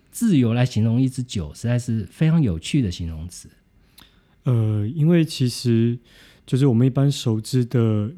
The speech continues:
Speaker 2: 烈酒，就是六大基酒在调酒上面说，呃，几乎每一款都有一些比较严格的限制，比如说 Vodka 它就是要，呃，无色，
Speaker 1: 嗯。
Speaker 2: 然后朗姆酒就是要用甘蔗去制作，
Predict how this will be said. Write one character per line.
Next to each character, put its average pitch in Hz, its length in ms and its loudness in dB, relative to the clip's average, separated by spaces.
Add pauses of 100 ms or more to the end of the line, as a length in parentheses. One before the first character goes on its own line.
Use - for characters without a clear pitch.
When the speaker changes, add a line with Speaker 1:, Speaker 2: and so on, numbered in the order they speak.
Speaker 2:
烈 135 180 4
酒， 104 300 -4 (360)
就 120 120 -4
是 107 140 0
六 123 180 2
大 110 220 0
基 107 220 -6
酒 101 260 -8
在 104 260 -4
调 104 240 -4
酒 101 160 -2
上 98 220 -4
面 92 320 -2
说， 95 320 -8 (400)
呃， 107 220 0
几 156 200 0
乎 165 80 4
每 135 180 4
一 123 120 2
款 110 260 -2
都 117 140 0
有 117 60 2
一 113 40 0
些 120 200 -2
比 104 100 -4
较 110 160 -2
严 104 260 -2
格 107 160 -6
的 101 100 -2
限 101 360 -2
制， 107 200 -6
比 101 140 -8
如 101 60 -4
说 104 320 -6
Vodka 113 440 -4
它 107 140 -6
就 104 140 -6
是 104 240 -8
要， 98 280 -4 (600)
呃， 101 240 -4
无 107 240 -8
色， 107 360 -2 (280)
Speaker 1:
嗯。 98 240 -6
Speaker 2:
然 95 180 -4
后 107 300 -2
朗 104 160 0
姆 131 120 2
酒 113 140 -2
就 110 140 -6
是 110 80 -2
要 110 60 0
用 107 120 -2
甘 110 240 -2
蔗 110 160 -4
去 98 160 -6
制 98 260 -6
作， 92 300 -6